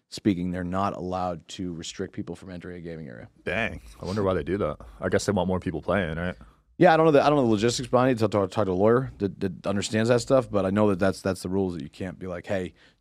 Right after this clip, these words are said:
Speaker 1: you can't come in here 'cause Dana and Steve are playing." Like, you can't do that.
Speaker 2: Yeah.
Speaker 1: You know?
Speaker 2: You got Steve a million dollars cash the other day. How the hell did you
Speaker 1: Nah,
Speaker 2: do
Speaker 1: I got
Speaker 2: that?
Speaker 1: him th-, I think it was t-, two and a half or three million, uh, overall with options included. I mean,
Speaker 2: Damn.
Speaker 1: he, he was playing dead in the mud, lost a million dollars, like,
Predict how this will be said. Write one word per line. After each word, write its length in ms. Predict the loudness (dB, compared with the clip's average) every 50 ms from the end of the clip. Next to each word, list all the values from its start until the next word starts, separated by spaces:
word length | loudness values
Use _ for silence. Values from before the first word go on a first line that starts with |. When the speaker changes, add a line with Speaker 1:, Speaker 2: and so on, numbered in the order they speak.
| _ -8
Speaker 1:
you 140 | 0 0 2
can't 180 | 6 6 4 6
come 100 | 6 4
in 60 | 6 4
here 100 | 4 2
'cause 140 | 2 0
Dana 200 | 2 4 4 4
and 80 | 2 0
Steve 160 | 2 2 2 2
are 80 | 2
playing." 260 | 0 -2 -4 -4 -4
Like, 80 | -8 -10
you 40 | -10
can't 240 | -6 -4 -4 -4 -4
do 100 | -4 -6
that. 180 | -6 -8 -10 -14 _ -4
Speaker 2:
Yeah. 240 | -2 0 0 -2 -4 -8 -14 -20 -20 _ _ _ _ _ -18
Speaker 1:
You 80 | -14 -12
know? 180 | -12 -12 -12 -14 _ _ _ -2
Speaker 2:
You 120 | 0 4
got 200 | 6 6 6 4 2
Steve 240 | 2 2 2 4
a 40 | 4
million 360 | 2 2 4 4 4 4 4
dollars 260 | 4 4 4 4 2 2
cash 320 | 2 2 2 2 0 -2
the 80 | -2 -2
other 140 | 0 0
day. 200 | 0 0 0 -2 0
How 120 | 0 0 0
the 120 | 0 -2
hell 220 | -2 0 0 0 0
did 100 | -2 -4
you 100 | -6 -4
Speaker 1:
Nah, 140 | -2 0 0
Speaker 2:
do 0 |
Speaker 1:
I 40 | 2 0
got 120 | -2 -2
Speaker 2:
that? 60 | -6 -10
Speaker 1:
him 40 | -12 -12
th-, 60 | -12 -12
I 40 |
think 140 | -14 -12 -12
it 40 | -12
was 120 | -12 -14
t-, 160 | _ _ -20 -20 _ _
two 120 | -16 -14
and 80 | -12 -12
a 40 |
half 100 | -12 -12
or 60 | -14 -16
three 200 | -14 -10 -10 -8
million, 300 | -8 -8 -10 -12 -14 -16 -18 _ _ _ _ _ _ _ _ _ _ -10
uh, 140 | -8 -8 -4 -2
overall 380 | -2 -2 0 2 2 2 2
with 100 | 2 0 -2
options 340 | -4 -4 -4 -8 -10 -10 -12
included. 400 | -12 -10 -8 -8 -8 -8 -10 -8
I 60 | -4
mean, 100 | 0 2
Speaker 2:
Damn. 180 | 2 2 2 0
Speaker 1:
he, 60 | -2 -4
he 60 | -4
was 140 | -4 -6 -6
playing 380 | -2 0 0 2 2 0 -2 _ _ _ _ _ _ _ _ _ _ _ _ _ _ _ _ _ _ _ _ _ _ -4
dead 180 | -2 -2 0 0
in 60 | 0
the 60 | -2
mud, 240 | 0 0 0 0 0
lost 260 | 0 0 0 -2 -4
a 20 |
million 260 | -8 -8 -6 -6 -6 -4
dollars, 360 | -4 -2 0 0 0 0 -2
like, 260 | -6 -8 -8 _ _